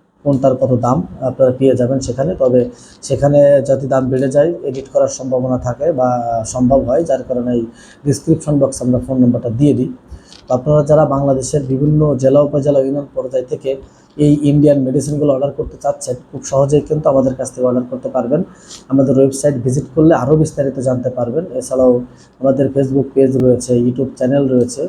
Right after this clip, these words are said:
সেখান থেকে যে ফোন নাম্বার নিয়ে সরাসরি কল করতে পারেন WhatsApp কিংবা ইমোতে।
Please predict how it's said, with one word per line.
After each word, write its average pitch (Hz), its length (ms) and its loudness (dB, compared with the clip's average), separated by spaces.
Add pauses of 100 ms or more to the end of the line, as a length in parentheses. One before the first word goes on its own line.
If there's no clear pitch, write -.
সেখান 135 340 -6
থেকে 139 260 0
যে 131 80 -6
ফোন 139 200 0
নাম্বার 135 360 4
নিয়ে 170 160 4
সরাসরি 127 460 -2
কল 131 200 -2
করতে 135 220 -8
পারেন 151 220 -6
WhatsApp 131 420 -8
কিংবা 123 200 -2
ইমোতে। 123 380 2